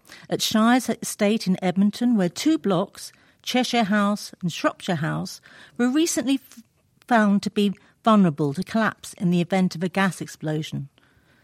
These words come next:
But Councillor Sava and his Labour colleagues defended the council's action in responding to the safety issues at the estate and voted against a motion called for its resignation.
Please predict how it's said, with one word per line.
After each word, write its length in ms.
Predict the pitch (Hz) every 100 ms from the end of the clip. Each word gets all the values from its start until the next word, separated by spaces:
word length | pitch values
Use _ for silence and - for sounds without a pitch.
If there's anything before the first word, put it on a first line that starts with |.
| _
But 140 | - 196
Councillor 440 | - 185 180 240
Sava 440 | 254 226 196 147 165
and 180 | 190 175
his 160 | 185 170
Labour 280 | 233 262
colleagues 600 | 285 - 220 151 151 - - - -
defended 540 | 262 - 311 294 180
the 80 | 170
council's 500 | - 180 160 180 165
action 480 | 160 - - 180 - - _
in 120 | - 220
responding 640 | 226 - 277 277 226 156
to 80 | -
the 100 | 185
safety 480 | - 262 254 - 196
issues 400 | 165 - 160 156
at 120 | 180
the 100 | 180
estate 480 | 175 - 170 156 - - -
and 200 | - 196
voted 340 | 175 277 311 311
against 460 | 294 226 214 -
a 40 | 233
motion 480 | 226 233 - 147 143
called 340 | - 196 196
for 120 | -
its 160 | 180 -
resignation. 800 | 180 160 160 185 180 - 143